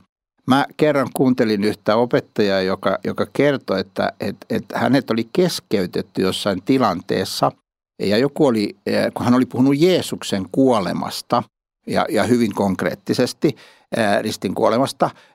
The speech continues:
niin sitten hänet oli keskeytetty ja, ja sanottu, että hei, toi on alkeellista, toi on raakaa, toi on primitiivistä. M-, miten joku voi, niin kun,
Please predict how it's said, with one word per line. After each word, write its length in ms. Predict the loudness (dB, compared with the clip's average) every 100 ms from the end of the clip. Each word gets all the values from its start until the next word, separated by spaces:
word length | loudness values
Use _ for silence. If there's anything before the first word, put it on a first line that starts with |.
| -2
niin 140 | 0
sitten 340 | 2 -2 0 -2
hänet 180 | 0 0
oli 120 | 0
keskeytetty 680 | 0 0 -2 -2 -4 -2 0
ja, 160 | 0 -2
ja 100 | -4
sanottu, 420 | -2 -2 -4 -4
että 300 | -6 -6 -16 -20 _ _ _ _ 0
hei, 280 | 0 -2 _ _ _
toi 180 | 0 2
on 120 | 0 -2
alkeellista, 1000 | 2 2 2 -2 -6 -6 -8 -10 -8 -6 -6 -10 _ _ _ -2
toi 180 | 0 2
on 80 | 0
raakaa, 640 | 2 2 2 -2 -4 -4 0
toi 140 | 0
on 80 | -2 -2
primitiivistä. 1080 | 0 2 2 0 -4 -6 -8 -10 -8 -6 -6 -8 _ _ _ _ _ -12
M-, 140 | -10 -10 -4
miten 240 | 0 2
joku 280 | 2 0 0
voi, 260 | 2 0 -2 _ _ _ -6
niin 120 | -4
kun, 260 | -2 -2